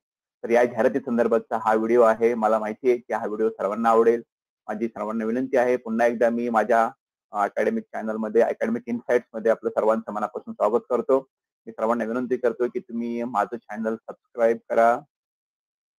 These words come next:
आणि जर तुम्हाला आणखी अशा प्रकारचे videos हवे असतील तर चॅनलच्या, अ, अ, bell आयकॉनवरती press करा. तसेच video आवडला तर तो like करा,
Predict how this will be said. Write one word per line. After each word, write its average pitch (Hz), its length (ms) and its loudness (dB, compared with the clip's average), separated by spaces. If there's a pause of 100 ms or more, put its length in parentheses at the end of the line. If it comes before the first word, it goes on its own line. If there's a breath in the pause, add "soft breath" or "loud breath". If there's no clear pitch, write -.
(180)
आणि 107 400 -6 (260)
जर 104 140 -2
तुम्हाला 107 580 -2 (160)
आणखी 107 260 -10
अशा 117 180 -4
प्रकारचे 113 400 -4
videos 120 400 2
हवे 120 220 2
असतील 131 460 -2
तर 113 100 0
चॅनलच्या, 107 600 -6 (880)
अ, 98 300 -6 (640)
अ, 101 60 -8 (360)
bell 123 240 6
आयकॉनवरती 120 480 0
press 113 220 -2 (100)
करा. 113 220 -2 (280)
तसेच 131 320 -4 (320 soft breath)
video 120 260 2
आवडला 123 480 4
तर 123 160 -10
तो 117 180 -2
like 117 300 2
करा, 120 240 2